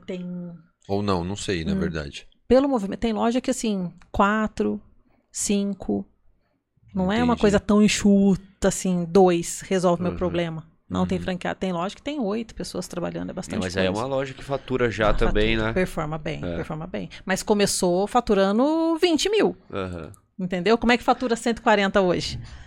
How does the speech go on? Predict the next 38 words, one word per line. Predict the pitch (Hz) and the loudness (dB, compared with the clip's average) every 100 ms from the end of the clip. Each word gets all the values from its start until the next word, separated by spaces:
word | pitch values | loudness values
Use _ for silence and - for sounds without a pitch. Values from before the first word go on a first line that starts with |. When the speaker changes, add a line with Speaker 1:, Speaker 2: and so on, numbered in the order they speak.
| - | -2
Speaker 3:
Tem, | 147 175 | 0 2
Speaker 1:
Né? | 180 190 | 4 4
Speaker 3:
tem | 202 | 6
um | |
número | 156 147 139 127 | 6 6 6 4
de, | 120 120 117 110 - | 2 2 2 0 2
é, | 110 107 104 98 98 | 6 6 6 6 4
X | - 160 - | 4 2 2
faturamento | 139 139 123 117 139 - | 0 4 4 4 2 2
pra | 117 | -2
X | - 117 | 0 -4
de | |
funcionário, | 110 104 107 131 143 | -4 -4 2 2 2
uma | 107 | 0
relação? | 110 104 - - 143 | 2 2 2 2 4
Speaker 1:
A | 170 | 2
gente | 208 208 | 0 2
faz | 190 180 | 4 6
a | |
relação, | 196 220 - 381 240 | 6 4 4 4 6
Speaker 3:
É. | 107 | 6
Speaker 1:
por | 214 | 4
exe-, | 208 196 | 4 2
e | 208 | 2
a | 208 | 2
gente | 220 226 | 2 2
Speaker 2:
Nossa, | 240 | 4
Speaker 1:
usa | 220 220 | 6 4
Speaker 2:
que | 202 | 4
Speaker 1:
isso, | - 294 | 2 0
Speaker 2:
legal. | - - - | -2 -6 2
Speaker 1:
e | 208 | 4
a | |
gente | 202 233 - | 4 2 2
usa | 240 240 247 | 2 4 2
isso | 202 254 - | 2 0 0
como, | 311 - 220 233 285 294 - | -2 4 4 6 4 2 0
como, | - 220 220 262 302 311 294 254 | 0 0 2 0 -2 -2 -4 -8